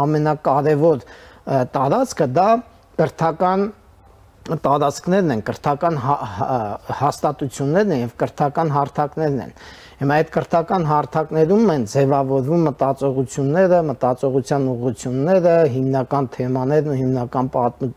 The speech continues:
պատումները, նարատիվները, հա։ Եվ այս առումով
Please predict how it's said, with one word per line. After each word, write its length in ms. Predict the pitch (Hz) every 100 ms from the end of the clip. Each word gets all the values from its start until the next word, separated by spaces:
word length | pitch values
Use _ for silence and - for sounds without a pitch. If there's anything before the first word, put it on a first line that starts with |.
| -
պատումները, 640 | 120 123 127 131 131 110 107
նարատիվները, 800 | 123 123 123 131 120 120 104 90
հա։ 140 | 165 240 - - - - -
Եվ 220 | 151 147 165
այս 160 | 214 214
առումով 340 | 214 185 175